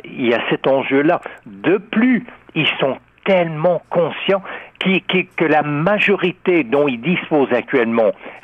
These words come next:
cette majorité si mince au Sénat des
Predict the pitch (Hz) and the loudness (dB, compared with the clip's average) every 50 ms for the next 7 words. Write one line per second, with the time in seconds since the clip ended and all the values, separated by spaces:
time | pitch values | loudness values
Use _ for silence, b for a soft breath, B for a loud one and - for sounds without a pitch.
0 | - - 147 - - 135 147 175 175 - 156 156 131 139 147 - - 151 127 101 | -4 -4 -4 -2 -2 0 0 0 0 2 0 0 2 0 -2 0 0 -2 -2 -2
1 | - - - - 240 269 254 220 196 175 170 185 208 208 185 135 107 101 - - | -6 -8 -6 -2 0 2 2 4 2 2 2 4 4 4 4 4 2 0 -2 -4
2 | 165 - - - 147 127 - - - - - - - 190 180 131 101 92 90 92 | -4 -4 -2 -2 -2 -2 -2 -4 -6 -6 -6 -2 -2 -2 0 2 2 2 2 2
3 | 92 92 113 104 | 0 0 -2 0